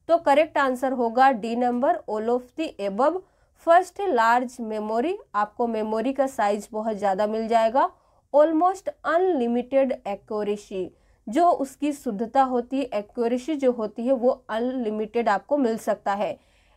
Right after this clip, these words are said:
Extremely high speed, और जब हम उसकी स्पीड की बात करते हैं तो वो आप सोच भी नहीं सकते कि कितना होगा। Which of the following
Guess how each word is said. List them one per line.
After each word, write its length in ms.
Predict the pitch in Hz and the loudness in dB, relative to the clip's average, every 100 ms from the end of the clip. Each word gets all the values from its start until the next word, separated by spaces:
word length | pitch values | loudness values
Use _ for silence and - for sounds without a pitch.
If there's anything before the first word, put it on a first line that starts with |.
| 262 | -4
Extremely 680 | 269 - 320 339 339 392 302 240 | -4 -6 -2 2 2 0 -2 2
high 340 | 233 262 - | 4 2 -2
speed, 460 | 233 - - 202 185 - | -12 -14 -10 -10 -6 -2
और 100 | 247 | 0
जब 180 | 294 302 | 0 0
हम 140 | 294 | -2
उसकी 300 | 294 339 294 247 | -2 -6 -6 -8
स्पीड 540 | 240 - 302 330 349 | -10 -6 -4 -2 0
की 100 | 370 | 2
बात 300 | 262 233 233 | 4 4 2
करते 360 | 247 233 254 262 | -2 -2 0 0
हैं 100 | 269 | 0
तो 120 | 269 | -2
वो 160 | 220 247 214 | -2 -2 0
आप 200 | 226 - | 0 -2
सोच 420 | - 285 311 311 | 0 2 2 0
भी 120 | 339 | 0
नहीं 140 | 311 | 0
सकते 420 | 285 269 262 285 285 | 0 -4 -2 -2 -2
कि 120 | 302 | -6
कितना 360 | 269 220 233 | -8 -8 -2
होगा। 440 | 214 208 185 165 147 _ _ _ _ _ _ _ _ _ _ - | -2 -2 -2 -2 -4 _ _ _ _ _ _ _ _ _ _ -4
Which 140 | 359 392 | 0 2
of 60 | 339 | 4
the 140 | 392 381 330 | 6 4 4
following 500 | 285 262 269 302 | 2 4 4 2